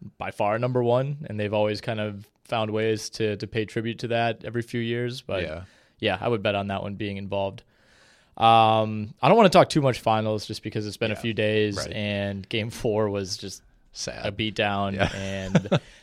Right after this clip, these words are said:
Speaker 1: that game four is how I thought the entire series would go. I'm glad the
Speaker 2: <laughs> Right.
Speaker 1: entire series didn't go like that. Um, you know, I, we're, we're working on a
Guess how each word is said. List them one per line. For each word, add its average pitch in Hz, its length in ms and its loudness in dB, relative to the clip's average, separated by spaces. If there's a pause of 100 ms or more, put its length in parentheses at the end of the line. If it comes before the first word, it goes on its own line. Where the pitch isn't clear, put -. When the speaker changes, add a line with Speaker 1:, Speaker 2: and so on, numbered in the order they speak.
(100)
Speaker 1:
that 151 280 6
game 208 200 4
four 208 180 6
is 127 80 6
how 131 140 8
I 104 80 6
thought 123 300 4
the 104 100 0
entire 98 240 -4
series 143 340 0
would 160 100 -2
go. 170 240 2
I'm 110 120 -4
glad 107 340 4
the 139 40 6
Speaker 2:
<laughs> 147 40 6
Right. 147 60 8
Speaker 1:
entire 135 280 8
series 135 320 2
didn't 131 180 -4
go 135 120 4
like 135 160 4
that. 139 340 2 (460)
Um, 98 720 0 (380)
you 110 100 -2
know, 104 100 2
I, 110 280 4
we're, 110 280 2
we're 110 180 -2
working 113 260 0
on 101 160 -2
a 98 320 -2